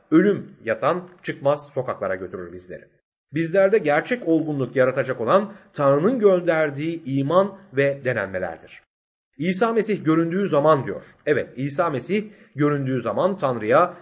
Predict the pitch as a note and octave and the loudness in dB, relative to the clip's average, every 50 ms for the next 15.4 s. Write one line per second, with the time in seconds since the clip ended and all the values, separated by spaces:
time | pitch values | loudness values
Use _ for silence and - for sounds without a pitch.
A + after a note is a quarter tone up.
0 | _ - C3 C#3 C#3 C3 C3 B2+ B2 A#2+ A#2 A2+ A2 G2+ G2 G2 - - D#3+ E3 | _ 2 4 4 4 4 2 0 -2 -4 -4 -4 -6 -8 -10 -10 -6 -6 -6 -6
1 | D#3+ D#3+ - A#2+ A2 G#2 F#2 - G2+ G2 F2 F2 E2+ F#2 D#2+ - - - - _ | -6 -8 -10 -8 -8 -8 -10 -10 -10 -10 -10 -10 -14 -16 -16 -16 -18 -20 -20 _
2 | _ _ _ _ _ _ _ _ _ _ _ - B3 C#4 C#4 - - D3+ B2+ A2 | _ _ _ _ _ _ _ _ _ _ _ -2 -2 -2 -2 -4 -2 -2 -2 -2
3 | A2+ - - _ _ _ - C3 D#3 G3 B3+ B3 - G#3+ F3+ D#3 D3+ E3+ D3 D3+ | -2 -6 -14 _ _ _ -2 -2 0 0 -2 0 2 2 2 2 2 0 2 2
4 | D3 C#3+ C#3 C#3 C3+ C3 D3 D#3+ E3 D#3+ B2 C3 C3+ C3 C#3 - C#3+ A2 G2 A#2 | 2 2 2 2 2 2 2 0 -2 -4 -4 -2 -2 -2 -2 -4 -6 -6 -6 -10
5 | A2 A2 G2+ F#2+ F2 F2+ F2 - - - _ _ - C#3+ B2 - - E3+ G3+ G#3+ | -12 -12 -14 -12 -12 -12 -12 -14 -16 -20 _ _ -10 -8 -8 -2 0 2 2 2
6 | G#3+ - - - _ _ - D#3 F3 A3+ C4+ A#3+ F#3+ F3+ C#3+ D#3 D3+ C#3+ C#3+ C#3+ | 0 -6 -16 -20 _ _ 0 0 0 0 0 -2 -2 -2 -2 -2 -4 -4 -2 0
7 | C#3+ C#3 C3 B2+ B2+ A#2+ A#2+ B2 A#2 A2 G#2+ G#2+ C#3+ F3 D3 C3+ C3+ C3+ C#3+ E3+ | 0 0 0 0 -2 -2 -2 -2 -2 -4 -4 -2 -2 -2 0 -2 -2 -2 -2 -2
8 | F3 C3+ B2 A2+ G#2+ G#2 G#2+ A2 G2 F#2 F2+ F2+ F2 - F#2 E2 - - - - | -2 -2 -2 -2 -2 -2 -2 -4 -4 -4 -6 -8 -10 -12 -14 -14 -14 -20 -20 -20
9 | _ _ _ _ _ _ _ _ _ _ _ _ _ _ _ - C3 D3 D3 - | _ _ _ _ _ _ _ _ _ _ _ _ _ _ _ 4 4 4 4 2
10 | A#3 B3 C4 B3 A3 F#3+ F3 - - F#3+ E3+ E3+ E3 D#3+ D#3 D3+ D3 C#3+ D#3+ F3+ | -2 -4 -2 -2 -2 -2 -4 -4 -4 -2 0 0 0 0 0 -2 -2 0 0 0
11 | G3+ G#3 - - C3 C3 C3 - F3+ A#3 A#3+ - - C3+ C#3 D#3+ D#3+ - - C#3+ | -2 -2 -6 -10 -10 -10 -10 -6 -6 -6 -6 -4 -4 -2 -2 -4 -6 -10 -10 -10
12 | C#3 C#3+ D#3+ E3+ E3 - C#3 C#3 D3+ C#3 G#2+ G#2 G#2+ G#2 G#2 G#2 F#2+ F2 - - | -8 -6 -6 -8 -4 -4 -2 -2 0 -2 -2 -2 -2 -2 -2 -4 -4 -6 -6 -12
13 | - - - - _ _ _ _ _ _ _ _ _ _ _ - F3+ F3 E3+ E3 | -18 -20 -20 -20 _ _ _ _ _ _ _ _ _ _ _ -6 -4 -4 -4 0
14 | E3 G3 F3+ - B2+ E3+ F3 F3+ F3+ G3+ F#3 C#3+ A#2 - - A2 A2+ A2 G#2+ G#2+ | 0 0 0 0 -2 -4 -4 -4 -4 -2 -2 -2 -4 -4 -6 -6 -4 -2 -2 0
15 | C3 F3 F3 - - A2 A2 C3+ | 2 2 0 2 0 -2 -2 -2